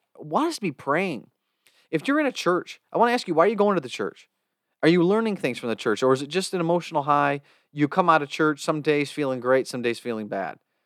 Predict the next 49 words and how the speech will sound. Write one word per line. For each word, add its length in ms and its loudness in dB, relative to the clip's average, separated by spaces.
Eh, 80 2
well, 200 4
you're 80 0
going 220 4
there 100 6
to 80 8
worship 420 2
God. 300 4
Your 80 -4
feelings 360 0
should 120 -8
be 100 -2
irrelevant. 580 4
Like, 120 -4
you 80 0
go 160 4
to 80 0
church 280 -2
to 80 -2
worship 360 0
God. 380 0
That's 380 4
it. 180 0
You 80 -2
don't 180 6
go 160 8
for 140 -8
coffee. 380 4
You 60 -4
don't 120 0
go 140 0
for 140 -4
Wi-Fi. 420 0
You 60 -2
don't 140 -4
go 140 0
to 60 -2
hang 240 -2
out. 180 0
You 60 -8
don't 160 0
go 260 2
uh, 220 2
to 440 0
listen 260 0
to 60 0
your 60 2
favorite 280 0
songs. 380 2